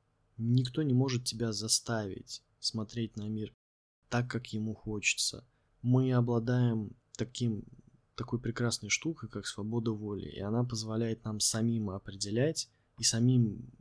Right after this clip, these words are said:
решать в то, во что мы хотим верить, то, как мы хотим смотреть на этот мир. Я считаю, что очень важно периодически задавать себе, э, вопрос о том, какую жизнь ты хочешь,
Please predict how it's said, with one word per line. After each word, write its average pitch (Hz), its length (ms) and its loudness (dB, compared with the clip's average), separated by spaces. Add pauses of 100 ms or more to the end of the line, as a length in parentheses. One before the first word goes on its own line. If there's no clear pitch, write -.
(140)
решать 123 440 2
в - 140 -8
то, 113 220 -2
во 104 80 -6
что - 220 -4
мы 113 100 -2
хотим 101 420 -10
верить, 95 380 -10 (240)
то, 117 120 2
как 113 280 -4
мы 120 240 4
хотим 123 600 0 (140)
смотреть 104 600 -6
на 107 160 -6
этот - 260 -14
мир. 95 280 -10 (240)
Я 139 120 2
считаю, 127 340 4
что 123 220 2
очень 120 340 2
важно 113 580 0 (340)
периодически 110 880 0
задавать 107 480 -4
себе, 107 320 2
э, 101 120 -6 (340)
вопрос 110 640 -2
о 101 60 -10
том, 110 300 -2 (600)
какую 147 340 -2
жизнь 123 460 0
ты - 140 -14
хочешь, - 600 -8